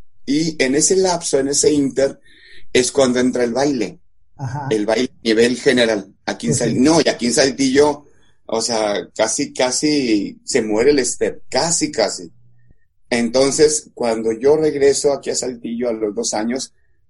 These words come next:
Speaker 1: digo, "Espérame, o sea, todos los gimnasios puro baile, y baile, y baile". Dije, "No,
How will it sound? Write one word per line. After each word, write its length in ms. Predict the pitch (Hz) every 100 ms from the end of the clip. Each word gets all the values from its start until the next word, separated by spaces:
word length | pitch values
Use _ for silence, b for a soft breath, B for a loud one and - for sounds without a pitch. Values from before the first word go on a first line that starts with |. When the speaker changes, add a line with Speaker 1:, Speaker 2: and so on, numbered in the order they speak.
| _ -
Speaker 1:
digo, 180 | 110 104
"Espérame, 320 | - 123 151
o 60 | 147
sea, 380 | 127 117 127 - - -
todos 160 | - 156
los 120 | 185
gimnasios 420 | 170 151 160 160
puro 200 | - 160
baile, 380 | 147 156 147 143 _ -
y 120 | 123
baile, 340 | 139 147 147
y 60 | 139
baile". 280 | 131 143 131
Dije, 220 | 110 101
"No, 440 | 98 95 90 -